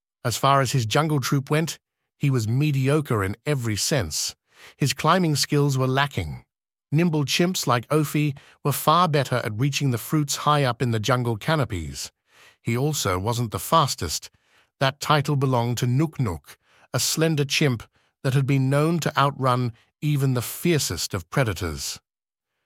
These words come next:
And Grop certainly wasn't the strongest. Undoubtedly, his brother, the great and powerful Ung, was the strongest of the troop.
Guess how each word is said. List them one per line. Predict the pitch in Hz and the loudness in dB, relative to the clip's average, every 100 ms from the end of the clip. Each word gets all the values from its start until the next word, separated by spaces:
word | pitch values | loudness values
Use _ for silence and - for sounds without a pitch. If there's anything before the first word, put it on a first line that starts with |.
| _ _ _ | _ _ _
And | 110 101 | -6 0
Grop | 131 139 139 _ _ _ _ | 2 2 -2 _ _ _ _
certainly | - 147 143 143 123 | -2 2 2 0 0
wasn't | 117 113 107 | 0 -2 -4
the | 104 | -4
strongest. | - 120 92 78 - - - _ _ _ - | -2 -2 -2 -6 -10 -12 -18 _ _ _ -2
Undoubtedly, | 113 131 135 131 120 123 | 0 2 2 2 0 0
his | 110 98 | 0 -2
brother, | 98 139 120 113 - _ _ | 0 2 2 0 -4 _ _
the | 131 | -4
great | 117 135 123 | 0 0 0
and | 113 104 | -2 -2
powerful | 127 127 113 110 120 | 0 0 0 -4 -2
Ung, | 170 151 104 95 - _ _ _ | 0 0 0 -6 -10 _ _ _
was | 139 117 | -4 -2
the | 127 | -2
strongest | - - 131 120 117 107 | 0 0 2 0 -2 -4
of | 95 | -4
the | |
troop. | 101 143 104 - | -4 -2 -4 -6